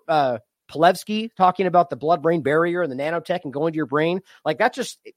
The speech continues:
that could be the way that naturally works, or that could be by design. And the point is, they've already de-, figured out how to make that happen.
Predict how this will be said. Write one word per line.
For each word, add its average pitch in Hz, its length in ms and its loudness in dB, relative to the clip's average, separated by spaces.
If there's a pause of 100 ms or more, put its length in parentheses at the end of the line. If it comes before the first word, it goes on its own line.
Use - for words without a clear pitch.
that 196 160 -2
could 202 100 -4
be 185 140 -8
the 160 80 -6
way 160 180 0
that 160 160 2
naturally 160 380 0
works, 214 440 -2
or 175 180 2
that 175 120 -2
could 165 100 0
be 180 100 -8
by 151 160 2
design. 175 360 -2 (300)
And 147 80 -4
the 147 40 -2
point 185 280 -4
is, 196 160 -2
they've 165 180 -4
already 196 380 0
de-, 185 160 -6 (100)
figured 175 300 -2
out 151 180 4
how 131 160 -2
to 151 60 -6
make 135 160 -4
that 185 160 0
happen. - 320 -10